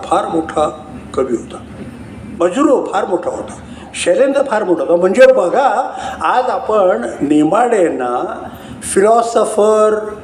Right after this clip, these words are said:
लघुकथा, कादंबरी, तर्कशास्त्र याच्यावरती विचारतो, पण सिनेमा संगीत, त्यातली गाणी, त्यातले गझल, त्यातले शायर, हे सगळे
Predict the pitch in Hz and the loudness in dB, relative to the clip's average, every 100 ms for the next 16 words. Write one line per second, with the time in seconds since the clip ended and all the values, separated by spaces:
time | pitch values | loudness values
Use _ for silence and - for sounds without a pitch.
0 | - - - 143 151 190 240 160 - 165 | -16 -12 -4 0 2 2 4 0 0 0
1 | 202 208 208 202 208 202 208 - - - | 2 2 0 -2 -6 -10 -14 -12 -2 0
2 | 156 175 190 214 202 208 208 208 - - | 2 2 0 -2 -4 -6 -6 -6 -6 -10
3 | - - - - - - - 220 214 202 | -14 -16 -16 -4 0 2 2 -2 -2 -2
4 | 254 233 214 269 240 - 247 226 - 240 | 2 2 2 0 0 0 -4 -4 0 0
5 | 226 254 240 254 - 214 247 277 320 320 | 2 0 2 0 0 0 2 4 2 2
6 | 285 285 277 - - - - - - - | 2 2 0 -2 -6 -10 -14 -16 -16 -16
7 | - - 233 233 277 269 220 247 269 208 | -10 -2 0 2 0 2 4 4 4 2
8 | 165 160 175 165 220 254 277 226 170 160 | 0 -2 -2 2 2 4 2 2 0 0
9 | 170 170 202 - 233 277 269 - - - | 0 2 0 0 -2 0 0 -2 -4 -10
10 | - - - 214 - 160 - 185 | -12 -4 0 2 0 -4 0 2